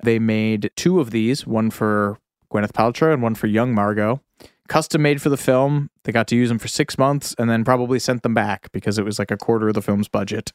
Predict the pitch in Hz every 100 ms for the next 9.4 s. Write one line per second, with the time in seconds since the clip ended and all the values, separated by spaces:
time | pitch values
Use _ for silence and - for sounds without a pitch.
0 | - 202 185 170 165 - 143 - 139 135
1 | 127 120 - 110 113 - 135 135 - 143
2 | 143 151 147 123 - 113 107 107 117 117
3 | 123 123 131 - 127 - 135 139 - 127
4 | 127 117 135 139 151 143 135 110 120 120
5 | 117 113 117 110 110 98 - 107 120 123
6 | - 139 143 143 143 156 139 120 107 -
7 | 117 113 143 - - 123 113 123 107 104
8 | 104 - 113 104 104 - 107 - 107 104
9 | - 98 98